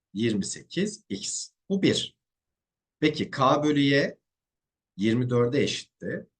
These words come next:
Ve K da yirmi dört Y. Ve son olarak K bölü Z sekize eşitti. K sekiz Z.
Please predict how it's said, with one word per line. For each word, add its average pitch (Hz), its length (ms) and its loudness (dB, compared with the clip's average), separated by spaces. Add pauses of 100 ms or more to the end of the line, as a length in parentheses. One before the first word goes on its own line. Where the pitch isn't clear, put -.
(200)
Ve - 120 -14
K 120 300 -4
da 87 80 -4
yirmi 82 380 -6
dört - 340 -6
Y. 131 280 -2 (2000)
Ve 147 120 4
son 160 240 2
olarak 107 600 0 (300)
K 139 420 2
bölü 85 220 -8
Z - 140 -16 (580)
sekize 147 440 -2
eşitti. 143 760 -2 (240)
K 123 500 0
sekiz - 520 -8
Z. - 40 -20